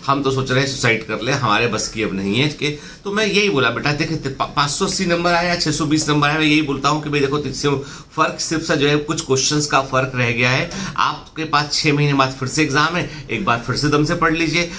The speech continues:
कौन सा कुछ निकला जा रहा हाथ से के।" देखिए, simple सी बात है कि competitive examination में जो है वो कड़ी प्रतिस्पर्धा होने के कारण जो है वो हार जैसी कोई चीज होती नहीं। यहाँ पे कुछ लोग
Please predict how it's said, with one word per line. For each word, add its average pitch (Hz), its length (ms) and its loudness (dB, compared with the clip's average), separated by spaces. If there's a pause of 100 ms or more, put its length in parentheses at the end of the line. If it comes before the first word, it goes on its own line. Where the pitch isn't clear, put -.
(140)
कौन 123 160 0
सा 147 140 0
कुछ 147 240 -2
निकला 147 220 2
जा 151 120 2
रहा 151 100 4
हाथ 147 220 0
से 151 160 0
के।" 151 280 -2 (240)
देखिए, - 360 -2 (140)
simple 175 320 -2
सी 170 140 0
बात 107 260 0
है 170 60 -6
कि 175 100 -6
competitive 123 720 -2
examination 117 600 0
में 147 180 2
जो 135 80 2
है 113 120 0
वो 151 340 2 (220)
कड़ी 165 200 0
प्रतिस्पर्धा 143 760 0
होने 135 360 2
के 151 120 -2
कारण 147 400 0
जो 123 140 2
है 113 180 0
वो 175 320 0 (320)
हार 185 340 0
जैसी 185 180 -2
कोई 175 180 -4
चीज 170 160 -2
होती 131 260 0
नहीं। 160 180 2
यहाँ 95 120 -2
पे - 160 -12 (120)
कुछ 196 180 -2
लोग 185 240 0